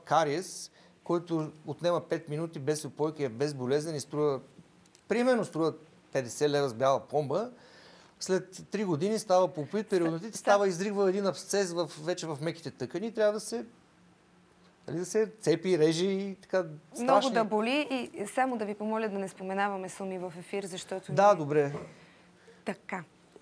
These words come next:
Speaker 2: А, вие поставяте импланти. Кога това се налага?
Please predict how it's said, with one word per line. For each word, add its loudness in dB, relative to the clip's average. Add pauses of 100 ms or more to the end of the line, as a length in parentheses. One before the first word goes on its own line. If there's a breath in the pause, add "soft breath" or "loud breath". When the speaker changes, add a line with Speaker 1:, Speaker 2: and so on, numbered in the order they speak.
Speaker 2:
А, -6
вие -2
поставяте -4
импланти. -8
Кога -8
това -4
се -4
налага? -6